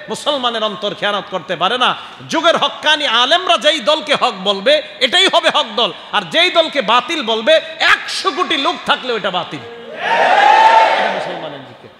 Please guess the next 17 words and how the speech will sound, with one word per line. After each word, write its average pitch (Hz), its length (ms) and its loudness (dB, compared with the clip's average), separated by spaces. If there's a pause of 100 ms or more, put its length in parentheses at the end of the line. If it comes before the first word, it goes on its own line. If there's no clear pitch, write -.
কি 165 60 -16
শিক্ষা 220 340 -8
বুঝে 208 220 -6
আসছে? 233 260 -6
তো, 220 200 -4 (300)
তো 185 80 0
লুজুমু 262 600 -2
জামাআতিহিম, 196 800 -6 (420)
মুসলমান 214 600 -2
হক 254 380 0
দলের 262 260 -2
ক্ষে-, - 180 -10 (140)
বৃহৎ 311 240 0 (100)
দলের 254 260 -2
ক্ষেত্রে 208 320 -8
লেগে 190 220 -8
থাকতে 226 420 -8